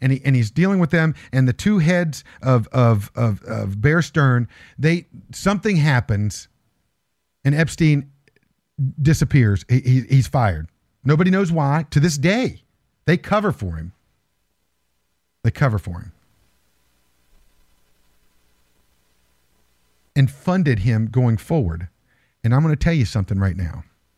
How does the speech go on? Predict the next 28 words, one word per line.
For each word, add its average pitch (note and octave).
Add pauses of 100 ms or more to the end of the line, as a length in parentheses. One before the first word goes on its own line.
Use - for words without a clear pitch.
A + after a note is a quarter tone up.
(800)
If A#2
you D#3+
don't G3
think G#2 (300)
that G#2+
during D3
this C#3
whole D3
time, G#2+
so D#3 (420)
the C#3+
person G#3
that, B2 (100)
the A2
headmaster C#3
that F#2+
took -
Donald C3+
Barr's A2+
position G2 (380)
because -
he D#3+
got C3+
thrown E3
out G#2+ (280)
by A2+
a G#2+
group C3